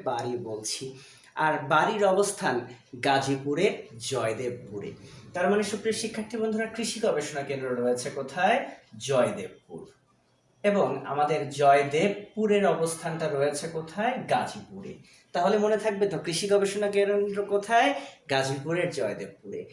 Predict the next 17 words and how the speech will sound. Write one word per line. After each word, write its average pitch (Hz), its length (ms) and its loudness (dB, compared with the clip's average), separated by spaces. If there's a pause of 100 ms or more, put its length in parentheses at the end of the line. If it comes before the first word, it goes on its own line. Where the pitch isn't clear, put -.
(200)
কৃষি 170 260 -2
গবেষণা 202 400 4
কেন্দ্রের 160 440 -2
নাম 180 500 2 (180)
আমরা 127 300 -4
বলতে 120 340 -4
পারি 160 320 0
বাড়ি। 127 840 2 (920)
বাড়ির 202 400 6
প্রতিষ্ঠা 254 380 4
সালটা 240 280 -2
অত্যন্ত 202 360 -2
গুরুত্বপূর্ণ, 135 760 -4
পাশে - 320 -2
আমি 147 160 -4
লিখে 131 260 -6
রাখি। - 500 -4